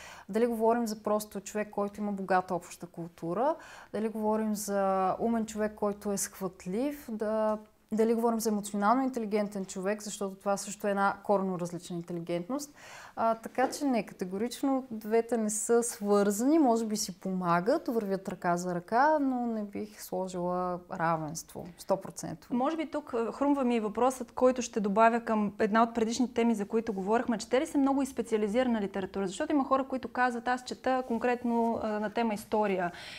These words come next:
Speaker 2: или медицина, например, но пък съм, а, любител.“ Чета много статии, повече статии
Speaker 1: Да.
Speaker 2: онлайн, но не толкова книги.
Speaker 1: Със сигурност се наблюдава тенденция да се разраства интереса към нехудожествената литература. А, хората, особено мъжете, а, това не е моя измислица,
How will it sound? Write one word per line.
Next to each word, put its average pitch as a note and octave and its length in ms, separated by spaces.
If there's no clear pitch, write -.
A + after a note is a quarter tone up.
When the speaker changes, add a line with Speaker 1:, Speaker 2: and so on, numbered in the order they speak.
Speaker 2:
или C4 200
медицина, A#3 580
например, G#3 540
но G3+ 220
пък G#3 160
съм, G#3+ 360
а, G#3 140
любител.“ G3+ 440
Чета D4 200
много C4+ 260
статии, C#4+ 520
повече B3 280
статии C4+ 420
Speaker 1:
Да. A#3 60
Speaker 2:
онлайн, D4 600
но C4 140
не B3+ 180
толкова G#3+ 300
книги. G3+ 400
Speaker 1:
Със - 280
сигурност C4+ 440
се - 100
наблюдава A3 520
тенденция A3+ 1040
да G#3 240
се G#3+ 240
разраства G#3+ 460
интереса A3 440
към G#3+ 200
нехудожествената F3+ 960
литература. F#3+ 1080
А, A3 260
хората, A3 760
особено B3 360
мъжете, F#3 840
а, G#3 260
това G3 640
не F#3+ 300
е F#3 40
моя E3+ 260
измислица, F#3 720